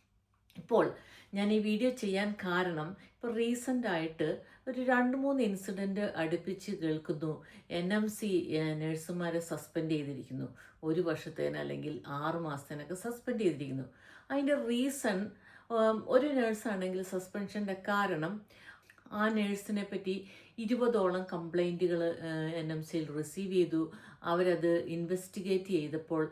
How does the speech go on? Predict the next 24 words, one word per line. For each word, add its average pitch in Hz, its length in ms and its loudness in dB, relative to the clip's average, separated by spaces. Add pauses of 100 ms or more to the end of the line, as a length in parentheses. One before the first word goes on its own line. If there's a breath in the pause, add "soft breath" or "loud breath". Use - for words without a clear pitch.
(240 loud breath)
അത് 156 160 -2 (120)
കറക്റ്റാണെന്ന് 165 720 -2
തെളിഞ്ഞു 156 400 -2 (140)
എവിഡൻസോട് 151 600 -2
കൂടി. 143 280 -6 (340 loud breath)
അപ്പോൾ 262 200 0
അതുകൊണ്ടാണ് 233 560 2 (180)
ആ 170 80 -8
നഴ്സിനെ 156 480 -10 (100)
സസ്പെൻഡ് 135 400 -8
ചെയ്തത്. 113 160 -8 (400 loud breath)
അപ്പോൾ - 140 -8
അതിന് 277 180 -2
കാരണം 254 460 4 (280 loud breath)
ഈ 190 100 0 (100)
വർക്കിംഗ് 202 540 2
പ്ലേസിൽ 202 380 0 (600 loud breath)
കമ്മ്യൂണിക്കേഷൻ 180 800 0
പുവറാണ്, 170 520 0 (420 loud breath)
അതുപോലെ 170 360 2 (220)
പേഷ്യൻ്റ് 175 540 2 (140)
സേഫ്റ്റി 196 420 0 (100)
കൺസേൺ 185 500 -2
ഉണ്ട്. 151 260 2